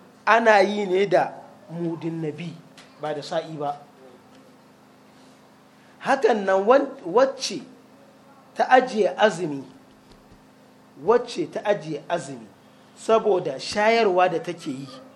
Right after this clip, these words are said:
ko saboda juna biyu da take da shi, dama za ta rama azumin. Shi cewar za ta rama azumin saɓani a kan shi, kaɗan ne in an yi saɓanin. Dama inda aka yi saɓanin, za ta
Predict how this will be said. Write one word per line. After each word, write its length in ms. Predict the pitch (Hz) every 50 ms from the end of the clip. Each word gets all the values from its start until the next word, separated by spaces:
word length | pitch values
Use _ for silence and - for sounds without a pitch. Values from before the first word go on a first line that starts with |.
| - - - - - - - - - - - _ - - - - - - -
ko 220 | - - 220 220 226
saboda 640 | 220 - 247 233 233 233 196 180 - 160 143 131 - - - - 147 135
juna 400 | 160 208 226 226 220 208 214 208
biyu 280 | 170 190 214 220 311
da 100 | 294 175
take 280 | 160 165 202 196 185 160
da 80 | 135 117
shi, 220 | - - - - - - - - - - - - - - - - - - - - - -
dama 280 | 170 214 202 190 180
za 120 | 180 190 190
ta 120 | 190 196
rama 240 | 165 170 165 170 127
azumin. 300 | 143 143 - 135 123 117 - - - _ _ - - - - - - - - - - - - _ - - -
Shi 240 | - - 214 214
cewar 320 | - 214 240 226 208 202 196
za 140 | 214 220 214
ta 140 | 214 202
rama 280 | 196 202 208 208 190 -
azumin 400 | 196 202 - 185 196 196 202 202 196 - - - - -
saɓani 480 | - - 165 165 - 202 202 208 226 208
a 40 | 190 180
kan 160 | - 240 220
shi, 180 | - 233 247 - - - - - _ _ _
kaɗan 340 | - - - - 320 311 311 277
ne 60 | 226
in 200 | - 156 180 175
an 100 | 175 185
yi 60 | 180
saɓanin. 420 | 170 - 151 - 135 131 127 127 - - - - - - - _ - -
Dama 300 | - 165 208 220 214 226 247
inda 220 | 240 233 - 185 185
aka 160 | 208 208 208
yi 60 | 196
saɓanin, 460 | - 175 156 - 180 196 202 196 180
za 220 | 165 151 208 226 240
ta 100 | - 214